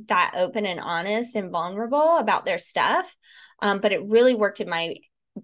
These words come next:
in my favor. And there are people out there that teach you, I don't know, quote unquote, how to be human in your <laughs> business, where I was just, you know, if, if you, if you Google me and you see what I look like,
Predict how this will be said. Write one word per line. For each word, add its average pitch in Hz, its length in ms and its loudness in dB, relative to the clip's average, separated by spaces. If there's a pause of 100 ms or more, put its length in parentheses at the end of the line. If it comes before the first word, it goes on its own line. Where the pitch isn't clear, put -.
(320)
in 214 160 0
my 175 140 0
favor. 247 380 2
And 196 200 0
there 208 140 2
are 202 80 -4
people 269 260 -4
out 196 180 0
there 185 140 -2
that - 220 -4
teach - 420 -4
you, 180 400 -2 (460)
I 214 120 2
don't 220 140 4
know, 180 140 2
quote 220 240 0
unquote, 202 360 0
how 208 160 2
to 220 80 2
be 202 140 -4
human 233 520 0
in 185 120 -8
your 180 120 -6
<laughs> - 20 -18
business, 233 880 0 (460)
where 240 120 4
I 262 140 8
was 269 160 2
just, 240 280 0 (120)
you 240 160 2
know, 202 260 0
if, 240 200 -2 (560)
if 262 140 6
you, 285 340 2
if 285 120 2
you 294 160 -2
Google 381 320 4
me 294 160 0
and 262 140 2
you 247 60 -2
see 294 160 -8
what 269 140 2
I 233 100 2
look 240 220 -2
like, 196 300 -4